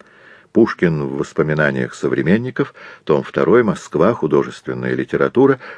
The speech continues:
тысяча девятьсот восемьдесят пятый год, страница четыреста двенадцатая. Писатель не кривил душой, когда говорил о своем принятии революции.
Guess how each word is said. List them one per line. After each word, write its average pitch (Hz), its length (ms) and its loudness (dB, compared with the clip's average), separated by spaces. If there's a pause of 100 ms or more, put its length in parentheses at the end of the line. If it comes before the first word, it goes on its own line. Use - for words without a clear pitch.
(120)
тысяча 107 440 0
девятьсот 73 520 -2
восемьдесят 71 680 -4
пятый 67 360 -2
год, 127 320 0
страница - 720 -4
четыреста 71 760 -6
двенадцатая. 67 760 -10 (1300)
Писатель 127 560 2
не 120 80 2
кривил 117 400 2
душой, 110 400 2
когда 76 340 -2
говорил 78 480 2 (460)
о 76 140 -4
своем 85 420 2
принятии 85 680 2
революции. 85 800 -2